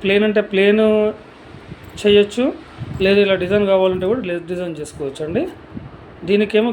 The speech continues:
కింద సిల్వర్ అదే వెండి బాల్స్ ఇవ్వడం జరిగింది, ప్లస్ ఈ బౌలీలు కూడా మనకి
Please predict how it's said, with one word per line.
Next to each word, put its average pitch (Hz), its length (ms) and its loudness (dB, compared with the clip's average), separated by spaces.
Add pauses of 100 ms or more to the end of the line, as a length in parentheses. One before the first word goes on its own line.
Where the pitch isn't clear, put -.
కింద 196 180 0 (320)
సిల్వర్ 185 340 0 (160)
అదే 170 140 -6 (540)
వెండి 196 260 2 (320)
బాల్స్ 185 240 0
ఇవ్వడం 185 300 -2
జరిగింది, 185 360 -2 (1160)
ప్లస్ 208 240 -2 (1000)
ఈ 226 120 -4
బౌలీలు 202 400 4
కూడా 220 180 2
మనకి 208 320 -2